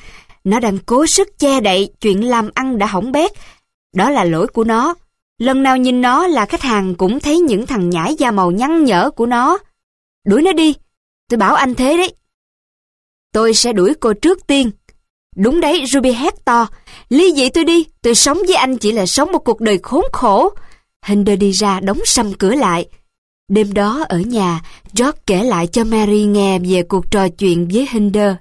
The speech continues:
Anh bảo, "Ông ấy muốn giảm lương anh năm bảng,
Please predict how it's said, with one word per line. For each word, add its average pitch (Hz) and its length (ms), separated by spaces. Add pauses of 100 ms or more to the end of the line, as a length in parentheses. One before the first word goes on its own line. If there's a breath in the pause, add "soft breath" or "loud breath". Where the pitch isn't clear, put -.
Anh 190 220
bảo, 170 320 (1400)
"Ông 214 180
ấy 233 80
muốn 240 300
giảm 226 220
lương 247 300
anh 214 240
năm 214 240
bảng, 180 300